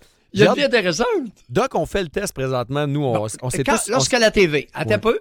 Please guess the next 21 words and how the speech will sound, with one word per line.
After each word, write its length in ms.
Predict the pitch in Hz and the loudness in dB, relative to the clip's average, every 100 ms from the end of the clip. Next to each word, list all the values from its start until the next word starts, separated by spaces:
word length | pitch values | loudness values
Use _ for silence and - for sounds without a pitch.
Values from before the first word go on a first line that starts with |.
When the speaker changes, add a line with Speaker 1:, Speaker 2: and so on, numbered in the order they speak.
| - | -6
Speaker 2:
ouais. 120 | 110 - | -12 -10
Speaker 1:
attends 260 | 147 151 | -10 -6
un 60 | 196 | -6
peu, 100 | 180 | -4
attends 140 | - | -10
un 40 | 113 | -8
peu, 140 | 208 | -6
on 80 | 185 | -6
va 120 | 139 | -6
être 60 | 139 | -6
sérieux. 360 | - 120 160 349 - | -8 -6 -6 -6 -10
Speaker 2:
Ok. 180 | 98 101 123 - - | -14 -12 -14 -18 -20
Speaker 1:
Lorsque 260 | - 190 - | -8 -6 -4
la 200 | 240 220 | 0 0
T 180 | - 240 | 0 -2
V 160 | 277 | 0
est 40 | 254 | 0
sortie, 460 | 220 190 254 220 _ _ _ _ | -2 -4 -4 -6 _ _ _ _
Speaker 2:
Ouais. 160 | 90 85 107 | -14 -14 -12
Speaker 1:
télévision, 500 | 165 185 202 190 233 - _ - | -4 -2 0 2 2 0 _ -20
Speaker 2:
Ouais. 160 | 82 | -20